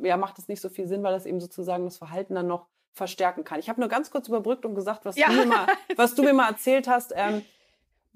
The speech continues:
Speaker 1: bezüglich Ignorieren oder, ähm, wenn er, wenn eben der Hund an der Haustür bellt, grad bei ängstlichen Hunden, dass man es auch nicht bestrafen sollte oder sowas, weil sich das dann noch verstärken kann. Also es, man muss so ein bisschen den Mittelweg finden,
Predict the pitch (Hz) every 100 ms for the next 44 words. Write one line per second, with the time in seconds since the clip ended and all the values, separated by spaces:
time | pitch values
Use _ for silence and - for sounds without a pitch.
0 | 208 - 214 220 247 247 233 - 233 208
1 | 214 202 226 269 262 - 220 220 208 196
2 | 196 190 196 190 190 180 156 156 208 -
3 | 185 196 208 202 214 190 226 - 208 170
4 | 214 269 269 214 226 240 254 - 202 165
5 | 220 - 226 214 208 233 240 220 190 190
6 | 196 185 185 190 - - - 277 349 185
7 | 175 175 165 165 175 185 185 185 190 185
8 | 190 220 202 - 190 180 214 233 240 160
9 | 160 151 165 180 208 202 233 247 220 240
10 | 254 208 208 285 240 220 214 - 240 220
11 | 233